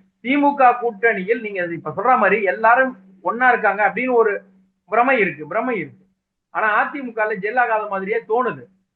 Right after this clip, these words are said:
ஆனா பிராங்கா பாத்தீங்கன்னா இன்னமும் திருமாவளவன் கூடுதல் சீட்டு கேட்போன்றாரு, அவர் கட்சியில ஒருத்தர் துணை முதல்வர் எதிர்பார்ப்போன்றாரு. கம்யூனிஸ்ட் வந்து இந்த ஆட்சி சொன்ன எந்த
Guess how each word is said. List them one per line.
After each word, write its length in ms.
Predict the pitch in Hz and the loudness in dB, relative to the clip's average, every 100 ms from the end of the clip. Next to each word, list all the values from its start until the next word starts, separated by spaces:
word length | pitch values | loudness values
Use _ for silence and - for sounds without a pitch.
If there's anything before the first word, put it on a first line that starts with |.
| - | -8
ஆனா 280 | 165 160 147 | -4 -4 -2
பிராங்கா 320 | 196 262 262 | -2 0 0
பாத்தீங்கன்னா 460 | 208 180 156 139 147 160 - _ _ _ _ - | 0 -4 -6 -12 -10 -10 -12 _ _ _ _ -14
இன்னமும் 540 | 214 285 277 196 190 190 | -4 0 4 4 4 0
திருமாவளவன் 680 | 214 262 277 226 180 185 196 | -4 2 4 4 2 -4 -6
கூடுதல் 320 | 226 262 240 | -4 -2 -2
சீட்டு 180 | 202 175 | -4 -4
கேட்போன்றாரு, 640 | 170 185 175 190 180 175 | 0 0 0 0 2 2
அவர் 260 | 190 180 214 | 2 2 2
கட்சியில 340 | 220 190 233 202 | -2 -2 -2 -2
ஒருத்தர் 260 | 202 185 | -4 -10
துணை 200 | 165 240 | -8 -8
முதல்வர் 360 | 240 220 202 175 | 0 0 0 -2
எதிர்பார்ப்போன்றாரு. 760 | 180 180 170 175 175 170 180 | -4 -2 -2 0 2 2 2
கம்யூனிஸ்ட் 500 | 180 208 254 240 226 | 0 0 0 -4 -2
வந்து 340 | 190 202 285 330 _ _ | -6 -4 -8 -8 _ _
இந்த 200 | - 196 | -2 4
ஆட்சி 420 | 185 240 233 240 - | 6 4 2 -8 -8
சொன்ன 320 | - 202 240 226 214 - _ 165 | -6 -2 2 2 0 -8 _ -2
எந்த 220 | 214 220 | 0 4